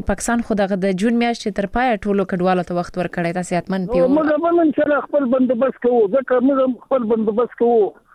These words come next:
Speaker 2: کله چې خدای څه ووایي چې موږ له بده مرغه دغه د دې دا اعلان ته هم انتظار نه وای کړی. بغیر له دې چې ته اعلان وکړي، موږ باید ستانه شوي وای، دا به ډېره ښه وه، زما خپل فکر او نظر.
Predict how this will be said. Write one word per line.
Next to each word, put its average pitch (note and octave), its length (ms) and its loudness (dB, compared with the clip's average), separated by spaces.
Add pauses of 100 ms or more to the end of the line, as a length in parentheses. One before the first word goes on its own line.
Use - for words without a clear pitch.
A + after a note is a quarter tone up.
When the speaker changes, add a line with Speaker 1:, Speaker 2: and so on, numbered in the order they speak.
(320)
Speaker 2:
کله B3+ 120 2
چې B3 280 -2
خدای C4 140 0
څه D#4 320 0
ووایي C4+ 260 4
چې A#3+ 180 -4
موږ C4 100 2
له B3 200 0
بده B3+ 260 0
مرغه B3 300 2
دغه A3+ 280 2
د G3+ 180 -2
دې A#3+ 220 0
دا A3+ 80 0
اعلان A#3+ 360 2
ته D4 100 -2
هم C#4+ 120 4
انتظار A#3 400 0
نه G#3+ 120 0
وای F#3+ 120 2
کړی. F3 280 2
بغیر G3 280 2
له A3 140 0
دې A#3+ 200 2
چې A3 100 -12
ته A#3+ 60 0
اعلان A#3+ 400 2
وکړي، A3 300 0 (600)
موږ G3 140 0
باید A3+ 240 0 (120)
ستانه G#3 300 0
شوي B3+ 80 2
وای، A3 260 4
دا G#3 100 0
به G3+ 160 0
ډېره A3 320 2
ښه - 40 -6
وه، D3+ 160 2
زما F#3 220 -2
خپل - 260 -4
فکر D#3+ 280 -4
او D#3 200 0
نظر. D#3 140 2